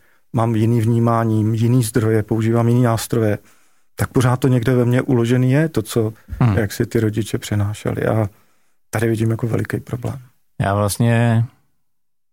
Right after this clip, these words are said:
Speaker 2: drtivá většina rozhovorů, který tady vedu, ve finále, eh, pokud jsou o problémech ve firmách,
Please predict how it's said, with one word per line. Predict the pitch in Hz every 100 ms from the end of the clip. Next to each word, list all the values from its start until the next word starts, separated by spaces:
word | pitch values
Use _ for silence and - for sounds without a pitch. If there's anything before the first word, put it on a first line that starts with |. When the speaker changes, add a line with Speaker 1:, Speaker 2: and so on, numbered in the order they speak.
| _ -
Speaker 2:
drtivá | 127 143 131
většina | 131 127 135 131 127 131 127
rozhovorů, | 117 117 117 117
který | 120 113
tady | 110 117
vedu, | 123 104 95 98 110
ve | 113
finále, | 98 117 107 101 104 107 110 131 151
eh, | - 113 104 101 _
pokud | - 110 120
jsou | 110
o | 95
problémech | 110 101 107 117
ve | 104
firmách, | 104 92 80 85